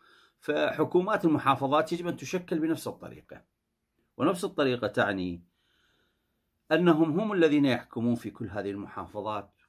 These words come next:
والقرار بيدهم، لكي تكون الأموال، المشاريع، التعاقدات، ال-، ال-، يعني العروض، كلها بيدهم،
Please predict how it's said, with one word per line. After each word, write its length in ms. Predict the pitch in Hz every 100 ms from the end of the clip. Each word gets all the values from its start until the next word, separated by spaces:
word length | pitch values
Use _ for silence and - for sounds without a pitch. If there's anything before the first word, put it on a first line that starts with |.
| _
والقرار 580 | 110 101 - 131 160 160
بيدهم، 500 | 123 101 87 87 - _ _ _ _ _ _ _ -
لكي 200 | 185 175
تكون 400 | 123 127 151 135
الأموال، 760 | 107 98 95 104 107 107 104 - _ _ _ _ 117
المشاريع، 840 | 110 101 101 95 95 104 107 104 - _ -
التعاقدات، 1080 | 90 101 85 98 - 92 107 107 107 104 -
ال-، 600 | 107 101 95 90 - - _ _ _ _ _
ال-، 240 | 95 104 - _ _ _ _ _ _ _ _ _ _
يعني 200 | 107 113
العروض، 580 | 101 104 123 131 131 123
كلها 880 | - 240 202 139 160 165 165 175 - - - - -
بيدهم، 460 | 175 147 95 98